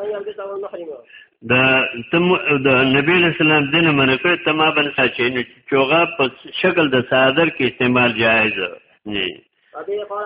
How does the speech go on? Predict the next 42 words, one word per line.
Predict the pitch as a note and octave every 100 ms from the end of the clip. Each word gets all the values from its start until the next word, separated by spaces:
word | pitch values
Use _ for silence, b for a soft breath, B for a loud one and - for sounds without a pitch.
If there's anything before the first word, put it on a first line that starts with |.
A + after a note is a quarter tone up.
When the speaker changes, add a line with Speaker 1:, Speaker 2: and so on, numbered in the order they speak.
| G3+
Speaker 1:
"حدثنا | G#3 G#3 G#3+
سليمان | G#3 G3 G#3 G#3
بن | G#3
حرب | G#3 G#3+
قال: | G3+ G3+ G#3
حدثنا | G#3+ G#3 G3+
حماد | G#3 G#3
بن | G#3 G#3
زيد | G#3
عن | G#3 G#3
عمرو | G#3 G#3+
بن | G#3
دينار | G3 G#3 G#3
عن | G#3 G3
جابر | G3 G3
بن | G#3+ G#3+ G3+ G#3+
زيد | G3 D3+ B2+ _ _ C#3+
عن |
ابن | F#3+ G#3
عباس | G3+ G#3
رضي | G#3+
الله | G3+ G3
تعالى | G3 G3 G3
عنهما | G3 G3+ G#3+ G3+ G3+
قال: | G#3 G3+ G3
سمعت | G3 G#3
رسول | G#3
الله | G3+
صلى | G#3+
الله | G#3 G#3
عليه | G3+
وسلم | G#3 G3+
يقول: | G#3 G#3
'الثوبان | G3+ G3 G3 G#3+
لمن | G#3 G#3 G3+
لا | G3+
يجد | G3 G#3
الإزار | G#3 G3 G3 G3 G#3
والخفين | G#3 G3+ G#3 G#3 G#3
ولا | G3 G3
يجد | G3
النعلين.'" | G#3 G3+ G3+ G3+ E3 B2+